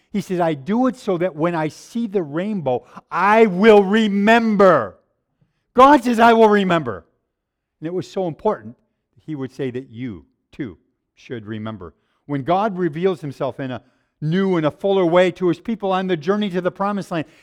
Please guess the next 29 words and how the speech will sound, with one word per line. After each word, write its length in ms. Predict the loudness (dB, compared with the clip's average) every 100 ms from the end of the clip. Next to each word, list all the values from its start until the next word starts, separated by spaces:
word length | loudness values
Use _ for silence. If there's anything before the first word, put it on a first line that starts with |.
| -8
he 120 | -4
gives 240 | -2 -2
them 160 | 0 -2
expressions 800 | -4 -8 -4 -2 -2 -2 -6 -6
of 120 | -4
his 200 | -4 -4
holy 320 | -2 0 -2
character 440 | -2 -2 -2 -4 -6
that 180 | -6
we 140 | -6 -10
call 300 | -6 -4 -4
the 120 | -4
Ten 260 | -8 -10 -10
Commandments. 760 | -8 -8 -8 -10 -18 _ _ _ _ _ _ _ _ -6
But 180 | -6 -2
one 260 | 2 2
of 120 | 2
those 180 | 0 -2
Ten 220 | -2 -8
Commandments 600 | -8 -8 -6 -6 -8 -12 _
had 140 | -10 -6
the 80 |
word 180 | -6 -6
"remember" 380 | -6 -6 -4 -6
in 80 | -8
it. 120 | -12
What 160 | -8 -4
was 180 | -2 -4
it? 140 | -8